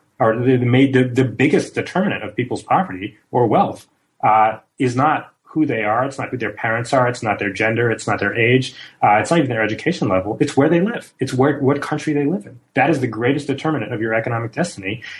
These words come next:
And if that's the case, then you think that the solution to poverty, or at least a solution to poverty, uh, would be to let people move. And we don't do that. Um, uh, rich countries lock poor people out of, out of their borders,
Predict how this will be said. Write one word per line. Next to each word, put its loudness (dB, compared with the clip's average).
And 2
if 0
that's 2
the -2
case, -6
then -2
you -2
think -2
that -2
the -2
solution 0
to -6
poverty, 2
or -4
at 0
least -2
a 4
solution -2
to -10
poverty, -2
uh, 4
would 0
be 6
to 6
let 2
people 0
move. 0
And 4
we 8
don't 2
do 2
that. -6
Um, 0
uh, -2
rich -2
countries -4
lock 0
poor -2
people -4
out 4
of, -6
out 0
of -8
their -2
borders, -2